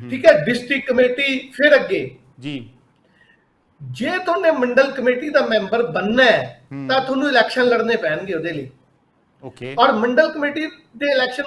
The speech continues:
Speaker 2: ਉਹ ਬੰਦਾ ਲੜ ਸਕਦਾ ਹੈ, ਜਿਹੜਾ ਇਹਨਾਂ ਦਾ ਐਕਟਿਵ ਮੈਂਬਰ ਹੈ, ਤਿੰਨ ਸਾਲ ਪੁਰਾਣਾ ਮੈਂਬਰ ਹੈ ਬੀਜੇਪੀ ਦਾ।
Speaker 1: ਓ, ਅੱਛਾ।
Speaker 2: ਠੀਕ ਹੋ ਗਿਆ ਸਰ। ਫਿਰ ਇਹ ਜਿਹੜੇ ਮੰਡਲ ਵਾਲੇ ਨੇ, ਇਹ ਅੱਗੇ ਡਿਸਟ੍ਰਿਕਟ ਵਾਲਿਆਂ ਨੂੰ ਚੁਣਦੇ ਆ, ਡਿਸਟ੍ਰਿਕਟ ਵਾਲੇ ਅੱਗੇ, ਮਤਲਬ ਇੱਕ ਪ੍ਰਕਿਰਿਆ ਪੂਰੀ ਦੀ ਪੂਰੀ।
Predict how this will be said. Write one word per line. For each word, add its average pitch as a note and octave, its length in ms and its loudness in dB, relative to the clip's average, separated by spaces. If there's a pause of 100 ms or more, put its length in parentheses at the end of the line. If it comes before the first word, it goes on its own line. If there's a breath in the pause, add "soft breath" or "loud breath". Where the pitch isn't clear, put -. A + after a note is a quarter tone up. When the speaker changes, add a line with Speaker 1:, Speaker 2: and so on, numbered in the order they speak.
(120)
Speaker 2:
ਉਹ D4+ 140 -8
ਬੰਦਾ B3+ 160 -2
ਲੜ G3 240 0
ਸਕਦਾ A#3 280 -2
ਹੈ, C#4 40 4
ਜਿਹੜਾ A3+ 420 -2
ਇਹਨਾਂ C4 240 -2
ਦਾ C#4 260 -2
ਐਕਟਿਵ B3+ 340 -6
ਮੈਂਬਰ A#3 360 -2
ਹੈ, D4 60 2
ਤਿੰਨ D4+ 460 -4
ਸਾਲ C4+ 300 2
ਪੁਰਾਣਾ A3 380 2
ਮੈਂਬਰ F3 340 -2
ਹੈ E3+ 80 2
ਬੀਜੇਪੀ D3+ 400 -8
ਦਾ। C3+ 280 -12 (600)
Speaker 1:
ਓ, C#3+ 440 -10
ਅੱਛਾ। - 320 -14 (1700)
Speaker 2:
ਠੀਕ G#3+ 120 -4
ਹੋ B3 100 2
ਗਿਆ C4 100 0
ਸਰ। C4 260 -6 (380 loud breath)
ਫਿਰ D#4+ 180 2 (160)
ਇਹ D#4+ 220 2
ਜਿਹੜੇ D4+ 240 0
ਮੰਡਲ B3+ 380 2
ਵਾਲੇ B3+ 260 4
ਨੇ, C4 140 0
ਇਹ C#4 380 -4
ਅੱਗੇ A#3+ 600 6
ਡਿਸਟ੍ਰਿਕਟ G#3 460 -4
ਵਾਲਿਆਂ G#3+ 220 4
ਨੂੰ A3 100 -2
ਚੁਣਦੇ G#3 360 -2
ਆ, G#3 80 4
ਡਿਸਟ੍ਰਿਕਟ G#3 400 -6
ਵਾਲੇ G#3 220 2
ਅੱਗੇ, G#3+ 300 0
ਮਤਲਬ B3 260 -8
ਇੱਕ - 160 -14
ਪ੍ਰਕਿਰਿਆ C#4+ 720 0
ਪੂਰੀ E3 280 -8
ਦੀ D3 120 -10
ਪੂਰੀ। C3 280 -18